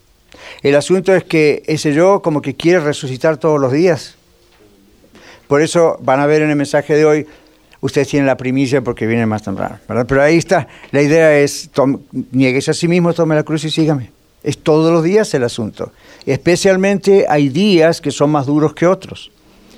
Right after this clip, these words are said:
Hay días donde yo no veo muy difícil crucificar mi yo, mi carne, porque todo va muy bien, estoy muy bendecido, no hubo problemas con la esposa, con los hijos, con los nietos, con la casa, con nada. Y hay otros días donde todo eso es al revés.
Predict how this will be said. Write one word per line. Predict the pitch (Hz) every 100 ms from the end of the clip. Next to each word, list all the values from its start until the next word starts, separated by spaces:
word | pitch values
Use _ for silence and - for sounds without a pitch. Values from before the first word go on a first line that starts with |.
| -
Hay | 143 147
días | 185 202
donde | 180 156
yo | 151
no | 175 160
veo | 165 160
muy | 151 147
difícil | 139 156 156 143
crucificar | 120 117 131 131 135 135
mi | 127
yo, | 123 147
mi | 131 113
carne, | 151 147 143
porque | 131 117 123
todo | 139 135
va | 131
muy | 127 120
bien, | 139 151 151
estoy | 151 131
muy | 123
bendecido, | 120 117 113 - 151 151 143 139 - - - - _
no | - 120 135
hubo | 135
problemas | 123 127 127
con | 123
la | 113
esposa, | 110 160 165 160 143
con | 131 117
los | 113
hijos, | 160 151
con | 143 131
los | 123
nietos, | 131 156 156 147
con | 131
la | 120 117
casa, | 151 156 147
con | - 127 123 117 113 113
nada. | 151 123 101 104 _ _ _ _ _ _ _
Y | 143 127
hay | 131 160
otros | 175 170
días | 165 196 180
donde | 151 143 135 127 120 113 _ _ _ _ _ _ _ _ _ _ _ _ _ _ _ _ _ -
todo | 196 180
eso | 185 180
es | 185
al | 160
revés. | 160 131 -